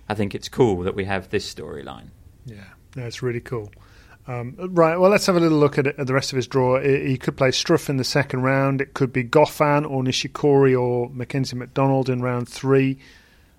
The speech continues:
Speaker 2: Um, and then the, the more, the bigger threats come thereafter.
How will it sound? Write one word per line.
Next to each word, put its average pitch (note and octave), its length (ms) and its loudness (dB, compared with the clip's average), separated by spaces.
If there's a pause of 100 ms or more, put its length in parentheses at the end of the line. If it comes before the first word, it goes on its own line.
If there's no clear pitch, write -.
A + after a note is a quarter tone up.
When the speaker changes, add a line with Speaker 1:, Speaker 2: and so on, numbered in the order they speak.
(120)
Speaker 2:
Um, B2+ 580 -8 (100)
and E3+ 120 0
then F#3 140 4
the, F3 340 -2
the D3 240 -4
more, E3 720 4 (200)
the C#3+ 80 -8
bigger E3+ 200 6
threats - 480 -2
come C#3+ 420 0
thereafter. C3+ 680 4